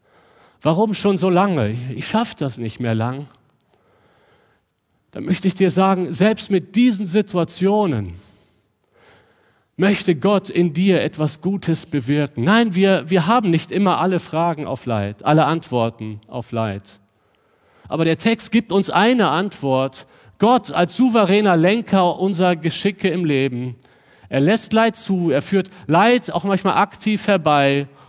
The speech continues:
um in uns etwas Kostbares zu wirken. Durchhaltevermögen im Glauben und Ausdauer. Und dann geht die Kette weiter. Und Paulus sagt, wenn wir Notsituationen mit Durchhaltevermögen begegnen,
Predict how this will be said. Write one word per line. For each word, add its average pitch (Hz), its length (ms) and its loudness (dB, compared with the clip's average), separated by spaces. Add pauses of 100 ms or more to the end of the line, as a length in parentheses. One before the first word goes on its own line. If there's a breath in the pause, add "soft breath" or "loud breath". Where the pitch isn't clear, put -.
(100 loud breath)
um 247 280 4
in 214 160 2
uns 202 320 -2
etwas 180 380 -2
Kostbares 175 760 -2
zu 156 160 -6
wirken. 147 420 -4
Durchhaltevermögen 113 1120 -4 (420 soft breath)
im 180 140 -6
Glauben 160 540 -4
und - 240 -8
Ausdauer. 98 640 -6 (400 loud breath)
Und 143 140 -8
dann 180 100 2
geht 208 180 0
die 185 80 -2
Kette 196 380 0
weiter. 170 480 0 (1200 soft breath)
Und 139 140 -12
Paulus 208 360 0
sagt, 180 400 0 (380 soft breath)
wenn 175 160 2
wir 175 120 4
Notsituationen 185 920 2
mit 175 180 -2
Durchhaltevermögen 151 1200 0
begegnen, 131 720 0